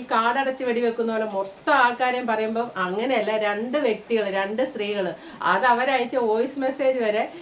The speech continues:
ഏഹ്, പുള്ളിക്കാരൻ്റെ മാരാരുടെ കയ്യിൽ ഉണ്ടെന്നും മാരാര് പറയുന്നുണ്ട്. പക്ഷേ ഇത് ചെന്ന് തറച്ചത് എങ്ങനെയാ വെച്ചാൽ ഈ ഹൈദറിന് കൊടുത്ത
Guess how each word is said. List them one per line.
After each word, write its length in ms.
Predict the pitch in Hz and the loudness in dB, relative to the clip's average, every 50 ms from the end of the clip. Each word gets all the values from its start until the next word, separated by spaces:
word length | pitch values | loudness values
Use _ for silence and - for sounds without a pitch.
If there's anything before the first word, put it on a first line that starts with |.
| - - - 196 | -18 -14 -8 -6
ഏഹ്, 140 | 196 196 196 196 | -4 -4 -4 -4
പുള്ളിക്കാരൻ്റെ 600 | - 214 220 220 220 - 240 220 226 214 208 196 190 196 | -4 -4 -2 -2 -2 0 0 0 0 0 -2 -4 -4 -4
മാരാരുടെ 440 | 196 196 202 208 220 226 226 233 233 214 | -2 0 0 0 0 0 0 -2 -2 -2
കയ്യിൽ 180 | 208 202 208 208 190 | -2 -2 -2 -2 -2
ഉണ്ടെന്നും 420 | 196 208 214 240 254 262 262 247 226 | -2 -2 -2 -2 -2 -2 0 0 0
മാരാര് 340 | 208 202 190 190 190 185 185 180 | 0 0 0 0 0 0 0 -2
പറയുന്നുണ്ട്. 380 | 175 165 160 156 156 147 131 143 - - | -2 -2 -2 -4 -6 -6 -8 -10 -6 -4
പക്ഷേ 260 | 190 196 190 - 254 247 233 226 | -4 -4 -2 0 0 2 2 0
ഇത് 120 | 214 254 302 302 294 | 0 -2 -2 0 2
ചെന്ന് 180 | 262 254 254 240 233 | 2 2 2 0 0
തറച്ചത് 380 | 233 214 - - - - 254 233 | 0 0 0 -2 -4 -4 -4 -2
എങ്ങനെയാ 220 | 214 208 208 202 202 | -2 -2 -4 -4 -4
വെച്ചാൽ 160 | 196 208 202 | -4 -6 -6
ഈ 60 | 214 226 | -4 -2
ഹൈദറിന് 420 | 202 196 202 208 233 254 262 285 285 269 | -2 -2 0 0 0 0 0 0 0 0
കൊടുത്ത 200 | 240 233 226 | 0 0 0